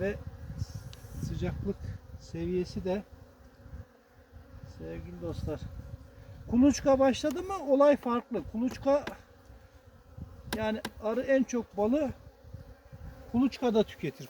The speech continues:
Kuluçka olduğu zaman bal tüketimi artar. Mecbur bek-, beslemek zorundayız. Ee,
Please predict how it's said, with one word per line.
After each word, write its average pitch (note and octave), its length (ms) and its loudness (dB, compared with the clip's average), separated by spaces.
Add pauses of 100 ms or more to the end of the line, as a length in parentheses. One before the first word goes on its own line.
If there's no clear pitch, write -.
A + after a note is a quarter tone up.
Kuluçka C4 500 2
olduğu B3 360 0
zaman C4 440 4
bal B3+ 140 6
tüketimi B3 460 2
artar. B3+ 340 6
Mecbur A#3+ 440 6
bek-, A3+ 340 4
beslemek A#3+ 460 6
zorundayız. G3+ 560 2 (3500)
Ee, D#3+ 500 4